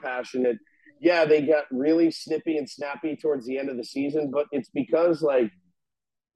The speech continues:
it's just been so dire here, like, so devoid of, of any success that people started to lose their minds at the end. And, you know, it's kinda like our job to tell them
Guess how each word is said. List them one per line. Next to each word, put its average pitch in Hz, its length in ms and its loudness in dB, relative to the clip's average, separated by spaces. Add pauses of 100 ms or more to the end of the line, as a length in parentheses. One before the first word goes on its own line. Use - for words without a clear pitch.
(300)
it's 151 200 0
just 147 220 0
been 151 180 4
so 151 480 0
dire 131 540 0
here, 127 300 -2
like, 117 220 -6 (100)
so 151 440 -2 (260)
devoid 139 580 0
of, 120 180 0 (160)
of 127 140 -6
any 131 180 0
success 135 680 -4 (340)
that 131 140 -6
people 147 240 -2
started 139 300 2
to 127 80 2
lose 143 300 4
their 143 120 2
minds 139 420 -2
at 120 120 -4
the 120 140 -2
end. 147 280 -2
And, 120 140 -4 (360)
you 131 80 -2
know, 135 140 0
it's 139 140 -4
kinda 175 280 2
like 160 300 2
our 160 200 4
job 156 400 -4
to 147 80 -6
tell 175 260 -6
them 143 240 -4